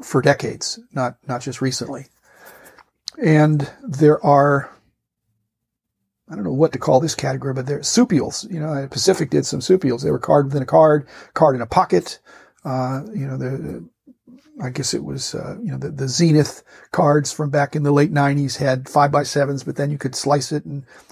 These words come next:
pull a, a regular size card. I just don't like it when you have to deface a card to get another card.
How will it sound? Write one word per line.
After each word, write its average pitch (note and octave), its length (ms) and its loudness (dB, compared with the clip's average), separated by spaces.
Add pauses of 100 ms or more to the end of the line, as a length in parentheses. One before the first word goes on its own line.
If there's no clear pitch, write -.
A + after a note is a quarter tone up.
pull D3+ 240 4
a, C3+ 200 4
a D3+ 100 -4
regular C#3+ 340 2
size C3+ 300 -2
card. C3+ 400 -2 (320)
I E3 40 -8
just F#3+ 220 4
don't F#3 160 2
like D3+ 220 2
it C3+ 120 -2
when D3 140 -2
you D3+ 80 -2
have C#3 120 -4
to C#3 80 0
deface D3+ 440 2
a C#3 60 0
card C#3 480 0 (240)
to C#3 160 -2
get C3+ 200 4
another C#3+ 220 2
card. C3+ 420 -6